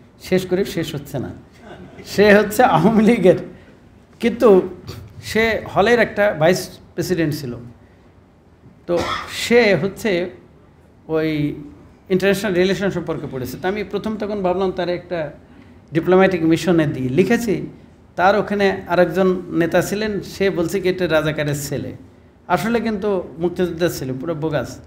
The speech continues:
তো মাননীয় প্রধানমন্ত্রী, আমি যখন ওনাকে ফাইল দিয়েছি, পরের দিন সকালে গেছি, দোতলা থেকে আমাকে গালি দিতে দিতে নামছেন। তা আমি দেখে বুঝে ফেলছি যে কেস খারাপ,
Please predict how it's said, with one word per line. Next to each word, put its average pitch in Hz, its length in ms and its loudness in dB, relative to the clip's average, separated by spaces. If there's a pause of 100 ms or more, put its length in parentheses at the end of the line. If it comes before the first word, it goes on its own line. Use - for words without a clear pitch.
(520)
তো 160 100 -6
মাননীয় 180 320 2
প্রধানমন্ত্রী, 185 420 0
আমি 180 100 0
যখন 190 260 0
ওনাকে 180 320 2
ফাইল 185 280 0
দিয়েছি, 196 500 0
পরের 160 180 -2
দিন 185 140 -2
সকালে 185 360 -4
গেছি, 170 280 -6 (500)
দোতলা 175 380 0
থেকে 190 360 -4
আমাকে 165 320 -2
গালি 160 260 0
দিতে 160 280 0
দিতে 156 300 -4
নামছেন। 139 420 -6 (560)
তা 143 100 0
আমি 190 240 0
দেখে 170 320 2
বুঝে 185 260 4
ফেলছি 180 300 2
যে 147 180 -2
কেস - 300 -4
খারাপ, 202 300 0